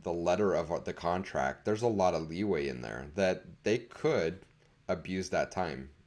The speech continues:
very easily and, and legally be justified to do so. Um, but we trust that, that they're not going to do that.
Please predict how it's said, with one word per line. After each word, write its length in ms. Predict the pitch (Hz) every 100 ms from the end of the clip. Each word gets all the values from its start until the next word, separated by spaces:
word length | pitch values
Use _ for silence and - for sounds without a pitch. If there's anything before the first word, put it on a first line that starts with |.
| -
very 260 | 95 87 65
easily 460 | 82 78 65 67 - -
and, 240 | 90 90
and 220 | 95 95
legally 360 | 101 110 104 90
be 160 | 82
justified 600 | 73 87 - 82 76 71 -
to 80 |
do 180 | 69 90
so. 320 | 85 65 50 - - - - - - -
Um, 500 | 85 82 78 78 73 - -
but 200 | 123 -
we 120 | 131 165
trust 500 | - 92 87 - 101
that, 380 | 92 82 -
that 180 | 92 85
they're 140 | 92 85
not 200 | 76 76
going 220 | 78 71
to 100 | 78
do 260 | 73 113 101
that. 320 | 62 50